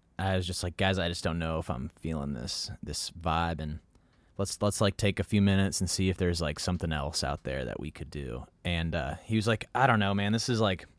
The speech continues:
probably weird and stupid, but I was at the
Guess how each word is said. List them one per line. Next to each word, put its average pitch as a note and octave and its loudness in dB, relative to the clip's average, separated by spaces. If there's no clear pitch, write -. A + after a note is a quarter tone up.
probably A#2 8
weird F#2+ 4
and F2 0
stupid, F2+ 2
but D#2 -2
I F#2+ 6
was G2 6
at G2 2
the F2 2